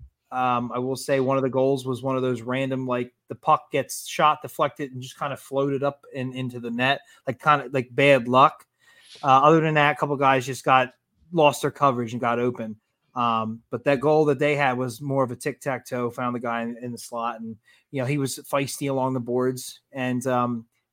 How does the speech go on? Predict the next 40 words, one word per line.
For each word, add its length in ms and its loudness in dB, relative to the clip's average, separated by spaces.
after 220 -2
that, 440 4
honestly, 440 0
I 20 2
really 300 2
didn't 180 -2
notice 300 -2
him 60 -8
too 120 -8
much, 320 -6
but 100 -6
he 60 -2
definitely 300 -2
got 140 2
off 160 0
to 80 -4
a 40 -4
good 140 -4
start 240 2
in 60 0
the 60 -2
game. 360 -2
Again, 560 4
and 100 -4
I 120 2
th-, 160 -12
think 180 0
you 80 -6
guys 240 4
said 140 -2
it 100 -4
the 100 -2
other 120 0
night, 320 0
these 160 -2
guys 240 4
had, 180 4
what, 180 4
one 200 2
practice? 640 -2